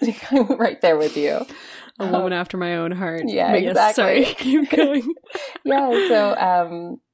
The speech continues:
Speaker 1: yeah, after that first nonprofit out of grad school, I worked for the state of New York, um, after
Speaker 2: Mm.
Speaker 1: Hurricane Sandy, and did, um, Hurricane Sandy recovery work and resilience work, um, which was
Speaker 2: Mm.
Speaker 1: probably the most,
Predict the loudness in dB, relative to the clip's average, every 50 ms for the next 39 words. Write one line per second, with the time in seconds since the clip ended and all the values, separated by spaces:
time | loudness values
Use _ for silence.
0 | _ -2 2 2 4 4 2 0 -2 -4 -6 -8 -4 -2 -2 -4 -2 -4 -4 -2
1 | -2 -2 -4 -4 -4 -4 -4 -4 -4 -4 -2 -2 0 0 0 0 0 -2 -2 -2
2 | -2 -4 -6 -8 -4 -2 0 0 0 0 -2 -4 -6 -6 -10 -8 -6 -4 -2 -2
3 | -2 -4 -6 -8 -6 -4 -4 -4 -4 -4 -4 -4 -4 -4 -4 -4 -4 -6 -8 -12
4 | _ -16 -14 -12 -10 -10 -10 -10 -10 -10 -10 -12 -12 -8 -6 -6 -4 -4 -4 -4
5 | -6 -6 -8 -10 -10 -8 -8 -8 -6 -6 -8 -10 -10 -10 -12 -12 -14 _ _ _
6 | _ _ _ _ -14 -12 -8 -8 -8 -8 -8 -10 -12 -16 -16 -14 -14 -14 -16 -16
7 | -18 -18 -8 -6 -6 -6 -4 -6 -8 -8 -8 -8 -8 -8 -10 -12 -16 -18 -10 -8
8 | -8 -4 -4 -4 -4 -4 -4 -4 -4 -4 -6 -8 -12 -14 -14 -14 -12 -12 -10 -8
9 | -6 -6 -6 -8 -10 -12 -14 -12 -12 -10 -10 -10 -12 -14 _ _ _ _ _ _
10 | _ _ _ _ _ _ _ -10 -10 -8 -8 -8 -6 -6 -4 -2 -2 -4 -4 -6
11 | -6 -8 -8 -8 -8 -6 -4 -4 -4 -2 -2 -2 -2 -2 -4 -6 -4 -6 -4 -6
12 | -6 -8 -8 -12 -14 -16 -18 -20 -20 -20